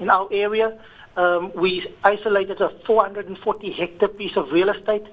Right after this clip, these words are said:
inside the Coega, uh, Industrial Development Zone. And, and then, uh, what we did then is we went out and we, uh, procured, uh, the services of, uh, of an environmental,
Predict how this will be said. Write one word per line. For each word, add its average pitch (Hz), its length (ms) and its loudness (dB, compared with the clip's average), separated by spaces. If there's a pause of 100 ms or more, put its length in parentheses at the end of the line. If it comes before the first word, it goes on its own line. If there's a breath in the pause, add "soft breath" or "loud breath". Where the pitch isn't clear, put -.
(280 soft breath)
inside 214 360 2
the 208 80 -10
Coega, 208 500 0
uh, 175 180 0
Industrial 170 360 0
Development 185 480 -2
Zone. 208 320 2 (440 loud breath)
And, 185 240 0
and 180 340 0 (200)
then, 220 320 2
uh, 180 140 2
what 185 240 0
we 196 120 -8
did 190 220 -8
then 190 200 2
is 185 120 -10
we 160 160 2
went 214 260 0
out 196 180 0
and 170 120 -12
we, 170 320 -6 (340 loud breath)
uh, 170 120 2
procured, 202 680 -2
uh, 175 220 0
the 175 160 -8
services 196 400 0
of, 165 220 0
uh, - 20 -2
of 160 280 2
an 180 80 0
environmental, 185 720 0